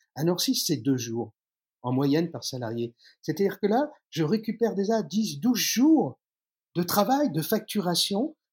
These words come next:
Pourquoi ? Parce que, ben, effectivement, quand on, on bâtit des projets comme ça, euh, il y a peut-être plus d'engagement de la, des salariés, ils sont peut-être plus prêts à dire, «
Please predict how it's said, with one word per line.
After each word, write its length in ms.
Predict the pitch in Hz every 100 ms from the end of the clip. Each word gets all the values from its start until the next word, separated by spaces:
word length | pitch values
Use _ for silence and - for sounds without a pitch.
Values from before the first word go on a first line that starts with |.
| _
Pourquoi ? 420 | 220 - 190 247 -
Parce 180 | -
que, 340 | - 156 226 - _ _
ben, 160 | 131 143
effectivement, 460 | 147 175 - 160 240
quand 260 | - 156
on, 260 | 151 135 127 -
on 100 | 123
bâtit 340 | 127 214 220
des 100 | 170
projets 300 | 170 151 151
comme 160 | 143 -
ça, 300 | 160 185 - _ _ _ -
euh, 200 | 131 127
il 60 | 135
y 40 |
a 60 | 170
peut-être 380 | 185 180 147 123 -
plus 200 | 226 165
d'engagement 640 | 170 156 135 110 143 - _
de 120 | 123 131
la, 100 | 127 - 127
des 80 |
salariés, 400 | - 151 127 127
ils 40 | 175
sont 160 | -
peut-être 360 | 143 139 147 151
plus 200 | - 165
prêts 420 | - - 214 254 - _
à 80 | 143
dire, « 220 | 160 170